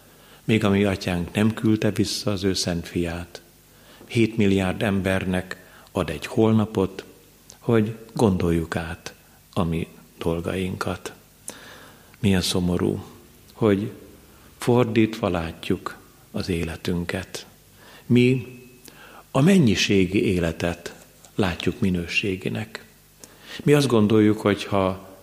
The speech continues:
kényelem vesz körül bennünket, ha minden az ölünkbe hull, természetesen minél kevesebb munkával, egyre több pénzt keresni,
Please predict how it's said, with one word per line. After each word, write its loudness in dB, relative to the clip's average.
kényelem 0
vesz -4
körül -2
bennünket, -6
ha -2
minden 4
az -2
ölünkbe 4
hull, -2
természetesen -4
minél -2
kevesebb -4
munkával, -2
egyre 0
több -2
pénzt 0
keresni, 0